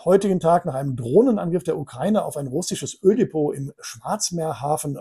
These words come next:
Novorossiysk gestiegen. In den vergangenen Wochen hat es ja mehrfach ukrainische Angriffe auf Anlagen der russischen Ölindustrie gegeben, die dann auch Auswirkungen auf die Ölpreise zeigten. Allerdings bin ich auch etwas verwundert über die starke Reaktion des Ölpreises heute,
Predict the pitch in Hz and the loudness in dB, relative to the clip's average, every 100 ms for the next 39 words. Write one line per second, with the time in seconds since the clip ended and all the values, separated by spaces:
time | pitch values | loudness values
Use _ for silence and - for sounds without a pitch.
0 | - 139 170 175 143 127 - 214 214 - | -8 2 4 4 2 -2 -2 -2 -2 -2
1 | - - 143 127 - 160 170 208 254 - | -8 -10 -8 -8 -4 -2 2 2 2 -4
2 | - - - - 160 151 147 147 135 156 | -14 -20 -20 -4 0 2 0 -2 0 2
3 | 202 170 170 143 156 139 127 135 113 143 | 4 4 2 0 -4 -6 -6 -6 -4 -4
4 | 190 202 185 175 170 175 175 165 160 151 | -2 -4 -6 -6 -4 -2 -2 -4 -4 -2
5 | 170 160 147 - 156 160 156 156 - 139 | -2 0 -4 -6 -6 -4 -4 -6 -10 -8
6 | 127 135 - 143 139 - 156 190 180 165 | -6 -4 -4 -8 -12 -8 -4 -2 -2 -4
7 | 180 170 151 160 160 156 _ - - _ | -4 -4 0 0 0 -2 _ -20 -20 _
8 | - 143 139 139 139 135 117 - 165 170 | -4 -2 -2 -4 -4 -6 -4 -2 0 -2
9 | 135 123 - - 208 240 - 120 120 117 | -4 -10 -10 -2 0 0 -2 -10 -10 -10
10 | - 123 123 170 170 170 - _ _ - | -10 -8 -8 -4 -6 -6 -16 _ _ -6
11 | 147 156 175 165 - - 147 143 - 220 | -2 2 2 0 -4 -2 -2 -2 -2 0
12 | 220 170 151 147 131 127 127 165 220 214 | 0 0 -2 -4 -2 -2 2 4 4 4
13 | 175 147 131 117 180 - 196 185 196 170 | 2 0 0 0 -2 0 -2 -2 -2 -2
14 | 160 170 160 - 175 165 151 143 147 147 | -2 -2 -2 -2 -4 -2 -4 -4 -4 -2
15 | 151 143 | -2 -4